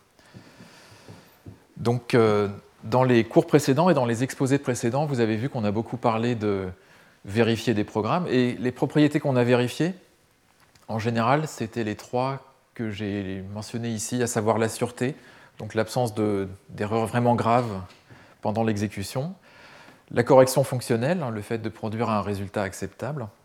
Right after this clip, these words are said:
et la terminaison. Mais on peut imaginer beaucoup d'autres, euh, propriétés,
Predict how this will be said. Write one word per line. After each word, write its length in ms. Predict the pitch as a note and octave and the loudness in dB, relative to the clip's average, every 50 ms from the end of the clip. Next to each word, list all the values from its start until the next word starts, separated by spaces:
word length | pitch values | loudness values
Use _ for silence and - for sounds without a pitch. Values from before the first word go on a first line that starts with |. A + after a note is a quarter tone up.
| - - - - - - - _ _ - | -20 -20 -20 -20 -20 -20 -20 _ _ -4
et 60 | A2+ | 0
la 100 | A2 A2 | 0 0
terminaison. 560 | G#2+ B2 A2+ A2+ A#2 A2+ A2+ A2 G#2 G#2 G2 F#2 - _ _ _ _ _ _ - _ _ _ _ _ _ _ _ _ _ - - - _ _ - | 2 2 0 0 0 0 0 0 0 -2 -6 -8 -12 _ _ _ _ _ _ -20 _ _ _ _ _ _ _ _ _ _ -20 -20 -20 _ _ -2
Mais 140 | B2 A#2+ B2 | 2 2 2
on 100 | A#2+ A2 | 2 2
peut 180 | - C#3 C3+ | 4 4 4
imaginer 440 | B2+ B2 B2+ B2 A#2 A#2+ B2+ C#3 C#3+ | 6 6 4 2 2 2 0 0 2
beaucoup 300 | B2 C#3 C#3 - D#3+ C#3+ | 2 2 0 2 0 4
d'autres, 360 | B2+ E3+ F3 E3+ - - B2 | 6 6 4 4 2 -4 -2
euh, 160 | A2+ G#2+ G2+ | -2 0 -2
propriétés, 800 | F#2+ - - - A2+ - - A2+ A2 G#2+ G#2 - A#2 A2+ A2+ A2+ | -4 -6 -8 -10 -8 -4 -4 -4 -4 -4 -4 -4 -4 -4 -4 -6